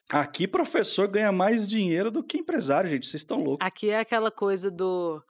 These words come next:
Speaker 2: "O único profissional que não precisa se curvar ao imperador é o professor."
Speaker 1: Exatamente.
Speaker 2: Cara do brasileiro acreditar nisso e, e meter o pau em greve de professor, né? Ai, bom demais.
Speaker 1: É.
Speaker 2: <laughs>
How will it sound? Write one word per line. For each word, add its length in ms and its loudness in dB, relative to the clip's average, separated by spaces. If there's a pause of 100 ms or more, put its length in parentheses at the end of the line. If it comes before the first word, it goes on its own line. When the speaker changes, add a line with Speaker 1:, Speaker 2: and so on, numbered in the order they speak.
Speaker 2:
"O 100 -6
único 260 -2
profissional 580 -2
que 80 -12
não 120 -6
precisa 380 -6
se 160 -10
curvar 440 -6
ao 40 -4
imperador 760 -4
é 80 -2
o 60 -4
professor." 600 -12
Speaker 1:
Exatamente. 1300 0
Speaker 2:
Cara 240 4
do 100 0
brasileiro 720 2
acreditar 640 -2
nisso 400 -4
e, 160 -4
e 100 -8
meter 280 -4
o 80 -2
pau 180 2
em 40 -4
greve 240 -2
de 100 -16
professor, 480 -8
né? 300 -2 (100)
Ai, 420 -8
bom 180 -8
demais. 380 -10
Speaker 1:
É. 400 0
Speaker 2:
<laughs> 880 -4